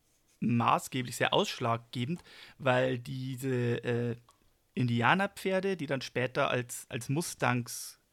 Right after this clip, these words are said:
äh, bezeichnet wurden, als sehr ausdauernd galten, als sehr wendig galten und die,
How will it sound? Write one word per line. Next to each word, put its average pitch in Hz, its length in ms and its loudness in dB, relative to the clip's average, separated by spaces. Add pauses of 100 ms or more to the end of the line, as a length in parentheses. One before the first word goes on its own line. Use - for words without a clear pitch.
(220)
äh, 127 260 -2
bezeichnet 120 600 -2
wurden, 127 280 -4 (100)
als 127 240 0
sehr 123 180 4
ausdauernd 165 560 4
galten, 160 380 2
als - 420 -2
sehr 127 220 4
wendig 139 480 0
galten 170 600 -2
und 143 400 -4
die, 135 400 -6